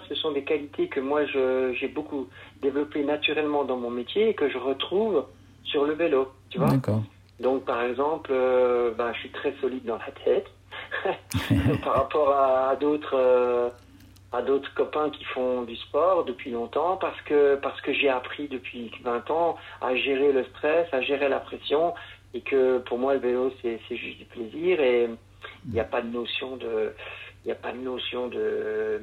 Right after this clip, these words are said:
Speaker 1: de résultat, tu vois,
Speaker 2: Ouais.
Speaker 1: personne ne me juge, euh, alors qu'en musique, euh, dès que je suis en concert, euh, j'ai l'épée de Damoclès sur la tête, euh, j'ai des
Speaker 2: Mm.
Speaker 1: jugements en permanence,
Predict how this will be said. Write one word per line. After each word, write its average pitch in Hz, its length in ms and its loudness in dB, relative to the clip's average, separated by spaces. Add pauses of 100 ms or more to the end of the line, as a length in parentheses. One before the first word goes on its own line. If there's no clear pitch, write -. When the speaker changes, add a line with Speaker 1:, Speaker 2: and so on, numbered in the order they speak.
Speaker 1:
de 117 60 -6
résultat, 156 680 -2
tu 120 100 -8
vois, 156 280 2
Speaker 2:
Ouais. 131 180 8
Speaker 1:
personne 120 360 2
ne 135 60 0
me 147 100 0
juge, 160 320 0
euh, 120 240 4 (920)
alors 143 240 2
qu'en 143 140 2
musique, 139 540 -2
euh, 123 640 6
dès 147 80 0
que 147 80 -2
je - 40 4
suis 151 100 4
en 131 80 2
concert, 165 560 0
euh, 117 340 0 (560)
j'ai 127 240 0
l'épée 131 240 0
de 139 60 -10
Damoclès 127 480 0
sur 117 120 -6
la 107 140 -4
tête, 185 400 2
euh, - 320 2
j'ai 131 160 0
des 131 80 4
Speaker 2:
Mm. 131 60 4
Speaker 1:
jugements 127 320 -2
en 120 40 -4
permanence, 117 480 0